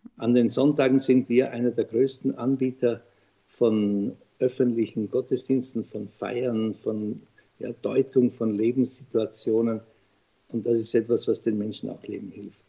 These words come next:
Also ich glaube, dass die Schönheit auch etwas ist, was rettet. Und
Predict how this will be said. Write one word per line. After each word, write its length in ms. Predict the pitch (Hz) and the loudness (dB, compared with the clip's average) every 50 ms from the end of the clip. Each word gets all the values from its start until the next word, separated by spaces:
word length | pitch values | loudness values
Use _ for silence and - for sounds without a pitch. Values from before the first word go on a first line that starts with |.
| 294 | -20
Also 260 | - - - 127 104 - - _ _ _ _ _ - | -20 -4 -2 -2 -2 -2 -6 _ _ _ _ _ -6
ich 120 | 113 - | -2 0
glaube, 360 | - 139 143 147 135 123 - - - - _ _ _ _ _ _ - 131 127 123 - - | 2 4 6 6 6 4 2 -2 -12 -20 _ _ _ _ _ _ -6 -6 -6 -6 -2 -2
dass 160 | 127 113 - | -2 0 2
die 100 | - 120 | 0 0
Schönheit 480 | - - 117 123 120 113 117 107 - | 2 4 4 4 4 2 0 -4 -2
auch 200 | 104 98 101 - | -4 -6 -2 -2
etwas 320 | 110 104 - 107 98 - - | -2 -2 -2 -4 -6 -4 -4
ist, 180 | 107 - - | -4 -4 -4
was 220 | - 101 - - - | -6 -6 -6 -6 -6
rettet. 360 | 101 101 - - - - - | -6 -6 -6 -8 -10 -8 -6
Und 280 | 98 92 92 - - | -8 -8 -8 -12 -18